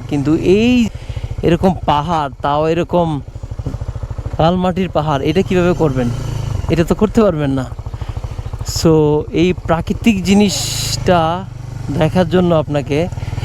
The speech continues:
এইখানেই আসতে হবে। So এখানে আমি অনেক দেখছি, আগে যখন আসতাম ফ্যামিলি নিয়ে আইসা বইসা এখানে খাওয়া দাওয়া করতো, বিশেষ করে ভিতরের পুকুরের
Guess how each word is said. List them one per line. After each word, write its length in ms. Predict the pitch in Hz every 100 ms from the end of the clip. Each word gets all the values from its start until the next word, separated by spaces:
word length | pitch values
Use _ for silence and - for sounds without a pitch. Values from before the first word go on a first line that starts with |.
| - 165
এইখানেই 400 | 170 180 180 180 156
আসতে 200 | - - 131
হবে। 200 | 117 117 113 - - - - - - - - - - -
So 80 | - 185
এখানে 220 | 185 208 214
আমি 120 | 208 220 -
অনেক 220 | 196 254 226 175 - - - - 160
দেখছি, 300 | 170 - 175 220 - - - -
আগে 140 | 180 196
যখন 180 | 185 180 165
আসতাম 300 | - 180 170 180 - - - - - -
ফ্যামিলি 340 | - 165 170 180 175
নিয়ে 120 | 175
আইসা 200 | 170 185 160
বইসা 260 | 160 151 165 151
এখানে 220 | 170 151 151 139
খাওয়া 180 | 151 160 160
দাওয়া 140 | 165 131
করতো, 220 | 131 165 160 156
বিশেষ 180 | 160 -
করে 140 | 190 160 160 - - - - - 160
ভিতরের 360 | 185 196 185 180 - - -
পুকুরের 420 | 208 214 202